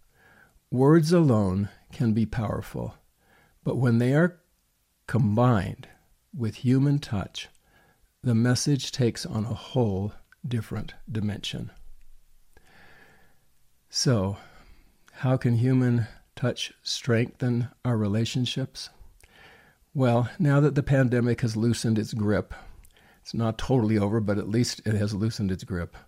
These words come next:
we need to be conscious of those around us who need the power of human touch. So when my grandson asks me, "When can I hug you again?" now we can hug, and it's really very nice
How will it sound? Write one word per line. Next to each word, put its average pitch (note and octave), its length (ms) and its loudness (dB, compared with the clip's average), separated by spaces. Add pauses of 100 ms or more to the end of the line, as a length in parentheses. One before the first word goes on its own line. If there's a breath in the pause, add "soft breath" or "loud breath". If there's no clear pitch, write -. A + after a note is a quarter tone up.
(560 soft breath)
we D3+ 80 6
need D3 140 8
to C3+ 80 4
be B2 140 2
conscious A#2+ 680 -2 (140)
of A#2 140 -2
those A2+ 240 0
around G2 360 0
us G2 240 -6 (180)
who C3 140 2
need A#2+ 560 2 (140)
the B2 140 -4
power G#2 360 0
of G2+ 100 -4
human G2 380 -2 (200)
touch. - 440 -10 (2750 soft breath)
So - 220 -2
when A#2 200 2
my G#2 280 -2 (160)
grandson A#2+ 520 0
asks G#2+ 320 -4
me, G#2 180 0
"When A2 180 0
can G2+ 140 -2
I G2 80 0
hug G#2 220 -2
you E2+ 100 -2
again?" F2 300 -6
now A#2+ 200 0
we A#2+ 120 2
can A#2 300 0
hug, F2 260 -4
and A2+ 180 -2
it's A#2+ 320 -4 (160)
really A2 600 0 (680)
very F#2 320 -2
nice - 460 -10